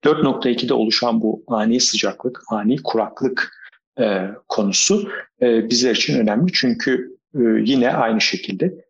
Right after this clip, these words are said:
yoğun üretim, yoğun tarımsal üretim altındaki, e, gruplar, e, bu, e, ani değişimlerden çok olumsuz bir şekilde etkileniyorlar ve birçok noktada aslında,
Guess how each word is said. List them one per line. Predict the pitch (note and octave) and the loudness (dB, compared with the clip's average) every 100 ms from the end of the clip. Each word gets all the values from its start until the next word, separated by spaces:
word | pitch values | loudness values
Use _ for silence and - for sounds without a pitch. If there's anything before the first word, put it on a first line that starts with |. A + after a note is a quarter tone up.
| _ _ - | _ _ -4
yoğun | G#2+ A2 C#3 E3+ - | 0 2 4 4 2
üretim, | A#2+ A2+ - D3 A#2+ G2 A2 | -2 -4 -2 0 0 -2 -6
yoğun | G#2 G#2 C#3+ | -4 -2 -2
tarımsal | D3 A2+ A2 - D3 D3 | -4 -6 -4 -4 -2 -2
üretim | D#3 G#2+ - D#3+ D#3 | -2 -2 -2 -4 -2
altındaki, | - - - G#3 - - G3 F#3 - _ _ F3+ | -4 -4 -4 -2 -2 -2 -4 -4 -12 _ _ -2
e, | G#2+ G2+ - | 0 0 0
gruplar, | A2 F#2+ - F3+ F#3 - - _ - | 0 -2 0 0 0 -6 -20 _ -2
e, | B2 A2 G2+ | 0 2 0
bu, | C3 D3 - - _ _ _ B2 | 0 0 -4 -16 _ _ _ -2
e, | |
ani | A#2 A2 A2 C3 | 0 2 2 2
değişimlerden | A2 G2+ - G2 G2 - _ - - | 2 0 0 0 -2 -4 _ -4 -2
çok | - - - | -2 -4 -2
olumsuz | A2+ G#2+ - A#2+ - - - | -2 0 0 0 -2 -6 -6
bir | - | -4
şekilde | - - - - | -2 -4 -4 -4
etkileniyorlar | - - F2+ F2+ F#2+ E3+ F3+ | -6 -4 -4 -4 0 2 2
ve | B2 A#2 - - | 0 -2 -4 -4
birçok | A#2 C3+ - - | -4 -2 -2 -2
noktada | G2+ - - G2 | -8 -8 -6 -2
aslında, | - G#2 - G2+ F#2 E3+ G#3+ | -2 -2 -2 -4 -2 0 0